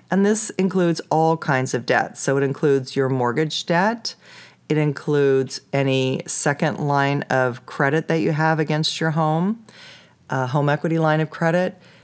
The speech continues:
It would include your student loans, credit cards, car loans, business loans,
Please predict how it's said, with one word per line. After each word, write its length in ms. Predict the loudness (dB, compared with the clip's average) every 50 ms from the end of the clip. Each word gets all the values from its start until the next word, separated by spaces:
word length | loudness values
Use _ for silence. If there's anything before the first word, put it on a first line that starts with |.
| -20 _ _ _
It 80 | -2 0
would 160 | 0 2 0
include 460 | 0 0 -2 -2 0 2 2 2 2
your 100 | 0 -2
student 460 | -2 -2 -2 0 2 2 2 2 2 2
loans, 680 | 2 2 4 4 4 2 2 2 2 0 0 -4 -6 -10 -14 -18
credit 400 | -8 -2 0 2 2 2 0 -2
cards, 680 | -4 0 2 2 4 4 4 4 2 2 0 -4 -8 -10 -14 -16
car 420 | -16 -6 -2 2 2 4 4 4
loans, 680 | 4 4 4 4 4 4 4 2 2 2 0 -2 -2 -6 -10 -16 -20 -20 -20 _ _ _ _ 2
business 440 | 2 4 4 4 2 2 0 0
loans, 680 | 0 2 4 4 4 4 4 2 2 2 0 -2 -4 -6